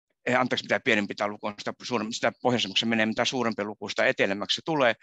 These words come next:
Elikkä se kulkee tuossa suunnilleen niin kuin Kittilän ja, Kittilän ja Tornion väliä sen noin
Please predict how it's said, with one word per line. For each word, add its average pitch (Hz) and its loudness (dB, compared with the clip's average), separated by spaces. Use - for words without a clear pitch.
Elikkä 139 2
se 214 2
kulkee 160 0
tuossa 135 -6
suunnilleen 120 0
niin 117 -6
kuin 110 -4
Kittilän 120 4
ja, 120 2
Kittilän 127 0
ja 120 -2
Tornion 104 -2
väliä 90 -2
sen 117 2
noin 113 0